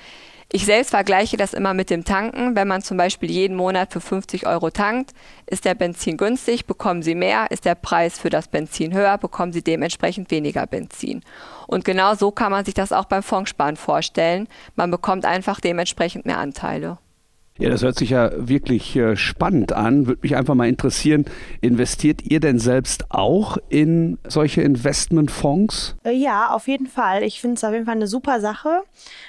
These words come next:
Speaker 3: weil wir haben natürlich auch täglich die Kunden am Telefon, die fragen immer wieder, wo kann man überhaupt noch irgendwelche Zinsen oder irgendwelche Erträge erwirtschaften?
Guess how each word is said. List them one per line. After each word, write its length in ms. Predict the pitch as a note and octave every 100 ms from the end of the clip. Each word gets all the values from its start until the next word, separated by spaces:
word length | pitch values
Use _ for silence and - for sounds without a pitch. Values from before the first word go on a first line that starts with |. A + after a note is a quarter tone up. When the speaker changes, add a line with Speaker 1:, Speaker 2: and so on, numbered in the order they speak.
| -
Speaker 3:
weil 240 | G#3 G#3+
wir 120 | G#3+
haben 120 | A#3 A#3+
natürlich 320 | A3+ A3+ A3+
auch 60 |
täglich 320 | - B3+ A#3 -
die 100 | A3
Kunden 280 | C4 B3+
am 140 | A3+ A3
Telefon, 640 | C4 B3+ B3+ - C4 B3
die 240 | A3 A3 G#3+
fragen 300 | A3+ A3+ A#3
immer 280 | A#3 A3 A3
wieder, 480 | A#3 A3 A3 A3 F#3+
wo 180 | F#3 A#3+
kann 200 | B3 A#3+
man 160 | A#3
überhaupt 340 | G#3+ G#3 A3+ A#3
noch 160 | A3+
irgendwelche 460 | - G#3+ G#3+ G3+ G3+
Zinsen 480 | - C4 B3 A#3+ G#3
oder 160 | G#3
irgendwelche 320 | G#3+ G#3+ G#3
Erträge 380 | G3+ - B3+ A3
erwirtschaften? 920 | G3+ F#3 G3 G3 A3+ A3+ - C4 D4+